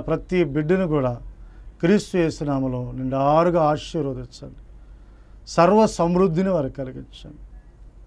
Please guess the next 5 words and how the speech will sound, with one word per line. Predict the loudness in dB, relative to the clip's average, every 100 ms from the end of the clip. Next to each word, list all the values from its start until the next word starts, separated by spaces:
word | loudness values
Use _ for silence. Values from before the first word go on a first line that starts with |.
| -20 -20 -20 -20 -20 -4
నిత్యం | -2 -2 0 4
వారికి | 4 2 0
తోడుగా | 0 2 0 -4
ఉండండి. | -10 -14 -18 -20 -20 -20 -20 -20 -20 -20 -20 -2
పరలోక | 4 6 6 6